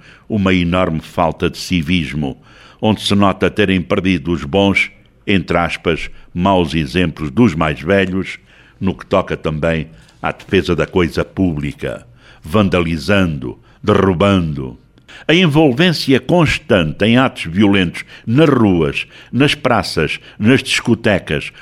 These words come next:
um pouco por todo o lado, com as cadeias de países como o nosso a abarrotar de jovens.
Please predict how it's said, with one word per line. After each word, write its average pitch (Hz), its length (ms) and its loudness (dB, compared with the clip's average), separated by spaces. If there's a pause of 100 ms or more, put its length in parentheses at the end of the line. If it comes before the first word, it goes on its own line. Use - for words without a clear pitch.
um 113 140 0
pouco 170 320 2
por - 180 -4
todo 110 240 2
o 90 40 4
lado, 60 460 -2 (540)
com 98 180 2
as - 140 -2
cadeias 98 580 2
de 101 100 0
países 107 460 2
como 92 280 2
o 85 40 2
nosso 104 540 0 (320)
a 92 100 -2
abarrotar 85 680 0
de - 140 -10
jovens. 65 680 -4